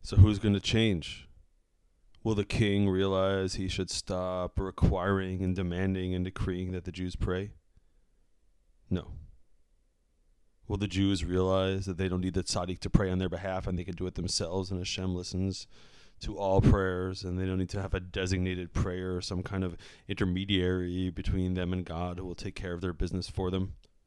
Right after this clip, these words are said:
No. There will have to be some shift here. Some change. Someone's gonna have to move.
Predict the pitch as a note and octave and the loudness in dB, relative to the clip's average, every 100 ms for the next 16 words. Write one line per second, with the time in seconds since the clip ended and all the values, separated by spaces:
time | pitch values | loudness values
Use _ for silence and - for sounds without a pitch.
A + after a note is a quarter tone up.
0 | _ _ _ - - - G2 F#2+ - - | _ _ _ -20 -20 2 2 2 -2 -14
1 | - - - - - _ _ _ _ _ | -20 -20 -20 -20 -20 _ _ _ _ _
2 | - - _ _ _ _ - A2 G2+ G2 | -20 -20 _ _ _ _ -8 4 6 8
3 | F#2+ F#2+ - G#2 F2+ G2+ - F2+ - G2 | 6 4 0 0 2 4 4 0 2 2
4 | - G#2+ - F2+ D#2 D#2 - - - - | 4 4 2 0 -2 -4 -8 -8 -8 -8
5 | - - - _ _ _ _ _ _ _ | -10 -16 -20 _ _ _ _ _ _ _
6 | _ - - G#2 - G2+ F#2+ E2+ - - | _ -6 0 2 4 4 6 4 0 -2
7 | G2+ G2+ F#2+ E2+ E2 F2 E2+ E2+ F2 E2+ | 2 4 4 0 -4 -4 -4 -4 -2 0
8 | F2 E2 - | -2 -4 -8